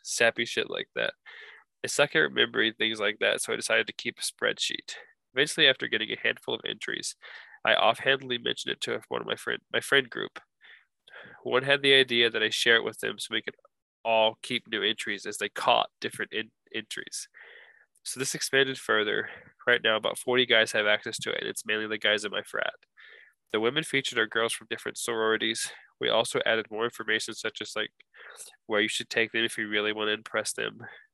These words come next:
We don't keep this, uh, information for any nefarious or scumbaggy reasons, just to help us know what to do if we want to impress certain girls. Like, the original idea was this just to keep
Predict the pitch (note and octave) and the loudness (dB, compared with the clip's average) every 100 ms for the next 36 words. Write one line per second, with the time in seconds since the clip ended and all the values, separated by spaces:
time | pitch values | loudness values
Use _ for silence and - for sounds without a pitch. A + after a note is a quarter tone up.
0 | _ _ _ _ - - - _ A#2+ C3+ | _ _ _ _ -20 -20 -20 _ 0 2
1 | D3 D3 C#3 C3+ - - _ _ - A2 | 0 -6 -4 -4 -4 -8 _ _ -2 0
2 | G2 - - A#2 A2 - A2+ A2 - G#2+ | 2 0 -4 -2 -2 -2 -4 -6 -4 -4
3 | A2 - G#2+ G#2 G#2 - - - G#2+ G#2+ | -4 0 2 2 0 -4 -8 -4 -2 0
4 | G#2 G#2 G2 G#2 - - - - _ _ | 0 -2 -6 -6 -6 -12 -14 -16 _ _
5 | _ - - _ _ B2+ - C3 C3+ - | _ -20 -20 _ _ -4 -4 -2 -2 -2
6 | B2+ - - - A#2 A#2 - A#2 A#2 A2 | -6 -10 -12 0 2 2 -4 -4 -2 -2
7 | - A2 G#2+ A2 G#2+ - A2+ - A2+ G#2+ | -4 -6 -6 -6 -8 -2 -2 0 -2 -4
8 | A2 A2 G#2+ A2+ - - - - A2+ A#2 | -6 -4 -2 -4 -8 -10 -8 -6 -2 -2
9 | A2 A#2+ C3 B2 A#2 A2+ A2 A2 G#2+ A2 | 0 0 2 2 2 0 -4 -4 -6 -6
10 | - A2+ - - A#2 - | -6 -8 -12 -8 -8 -8